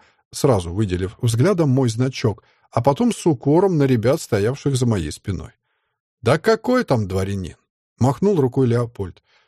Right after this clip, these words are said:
«Да и что? Так даже выгоднее вам. А с дворян налоги-то всяко больше, чем с простолюдинов».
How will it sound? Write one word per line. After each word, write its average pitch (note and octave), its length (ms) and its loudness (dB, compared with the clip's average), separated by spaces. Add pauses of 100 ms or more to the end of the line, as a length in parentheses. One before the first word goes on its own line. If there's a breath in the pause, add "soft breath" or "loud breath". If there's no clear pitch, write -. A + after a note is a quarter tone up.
(120)
«Да F#3+ 440 -4
и A#3+ 120 4
что? C3 600 2 (460)
Так F#3 220 2
даже G3 240 2
выгоднее E3+ 500 0
вам. G2+ 280 -6 (220)
А F#2+ 160 0
с G#2 100 -8
дворян D#3 360 4
налоги-то C#3+ 480 0
всяко D3+ 340 0
больше, F#3+ 320 2
чем F#2 260 -4
с - 100 -14
простолюдинов». B2 880 -2